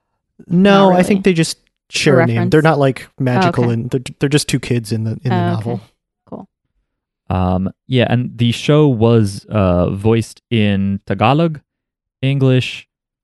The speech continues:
Speaker 3: and Japanese, and there are also other language dubs available on Netflix. I did see Spanish. I don't remember the other ones.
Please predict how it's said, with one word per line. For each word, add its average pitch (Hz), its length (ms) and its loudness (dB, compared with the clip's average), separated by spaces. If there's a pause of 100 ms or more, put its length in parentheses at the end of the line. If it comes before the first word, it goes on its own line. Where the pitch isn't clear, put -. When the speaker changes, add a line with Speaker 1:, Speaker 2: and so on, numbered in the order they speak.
(140)
Speaker 3:
and 147 160 2
Japanese, 107 560 0
and 110 180 -2
there 123 160 2
are 110 100 2
also 165 340 0
other 123 280 2
language 101 380 0
dubs 98 240 0
available 92 340 0
on 92 180 0
Netflix. - 380 -6
I - 60 -4
did 98 160 -6
see 104 100 -8
Spanish. 98 540 -2
I 98 40 -4
don't 107 140 -2
remember 98 240 0
the 90 100 -2
other 90 220 0
ones. - 380 -8